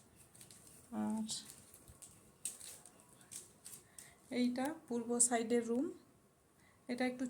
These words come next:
ছোট এই রুমটা, এটা একটু ছোট। আর এইটা হচ্ছে ডাইনিং প্লেস, এটা আগে থেকে রেডি ছিল। তো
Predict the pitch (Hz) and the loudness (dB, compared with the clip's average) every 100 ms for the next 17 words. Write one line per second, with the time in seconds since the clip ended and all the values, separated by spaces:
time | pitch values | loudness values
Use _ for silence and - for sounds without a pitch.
0 | 247 247 247 254 247 233 233 240 302 - | -2 -4 0 2 2 2 -2 -6 -8 -10
1 | - - - - - - - - - - | -20 -20 -20 -20 -20 -20 -20 -20 -20 -20
2 | - - - - - - - - - - | -20 -20 -20 -20 -20 -20 -20 -20 -20 -20
3 | - - - - - - - - - - | -20 -20 -20 -20 -20 -20 -20 -20 -20 -20
4 | - - - - - 247 240 226 226 233 | -20 -14 -14 -14 -6 -2 0 0 0 0
5 | - 233 254 294 - - - - - - | 0 0 0 -2 -6 -18 -18 -18 -18 -8
6 | - 196 - 226 233 233 226 302 233 208 | -4 -2 2 2 4 2 4 2 4 6
7 | 202 208 208 214 196 196 - - - - | 6 4 0 0 0 2 0 -4 -6 2
8 | 277 262 220 226 233 226 269 339 - - | 6 8 8 4 2 2 2 2 -2 -18
9 | - - 226 214 240 240 240 254 339 - | -16 4 6 8 6 6 6 4 0 -6
10 | - - - - - - | -20 -20 -20 -20 -12 0